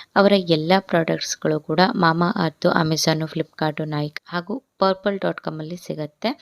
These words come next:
ಮತ್ತು ನೀವು ಮಕ್ಕಳಿಗೆ, ಬೇಬೀಸ್‌ಗಳಿಗೆ ಏನಾದರೂ ಪ್ರಾಡಕ್ಟ್ಗಳನ್ನು ಪರ್ಚೇಸ್ ಮಾಡೋದಾದರೆ ಮಾಮಾ ಅರ್ಥ್, Amazon ಹಾಗೂ ಫಸ್ಟ್ ಕ್ರೈಯಲ್ಲಿ ಸಿಗುತ್ತೆ. ಇವರ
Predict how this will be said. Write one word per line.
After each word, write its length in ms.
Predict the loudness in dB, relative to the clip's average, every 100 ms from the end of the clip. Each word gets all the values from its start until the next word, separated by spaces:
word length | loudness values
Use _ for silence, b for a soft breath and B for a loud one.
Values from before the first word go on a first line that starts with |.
| -8
ಮತ್ತು 360 | -8 -6 -6
ನೀವು 180 | -4 -4
ಮಕ್ಕಳಿಗೆ, 540 | -6 -6 -4 -2 -2
ಬೇಬೀಸ್‌ಗಳಿಗೆ 680 | -4 -6 -8 -12 -8 -8 -6
ಏನಾದರೂ 440 | -6 -6 -6 -6 -6 B B B _
ಪ್ರಾಡಕ್ಟ್ಗಳನ್ನು 680 | 0 0 -6 -6 -4 -6 -6
ಪರ್ಚೇಸ್ 380 | -8 -8 -10
ಮಾಡೋದಾದರೆ 640 | -10 -10 -10 -10 -10 -8 -8
ಮಾಮಾ 460 | -4 -4 -4 -6 -6
ಅರ್ಥ್, 200 | -6 -8
Amazon 600 | -6 -8 -8 -8 -8 -8
ಹಾಗೂ 240 | -10 -12
ಫಸ್ಟ್ 300 | -8 -8 -8
ಕ್ರೈಯಲ್ಲಿ 440 | -8 -6 -6 -10
ಸಿಗುತ್ತೆ. 640 | -14 -14 -16 -12 -14 -14 _ -6
ಇವರ 240 | 0 2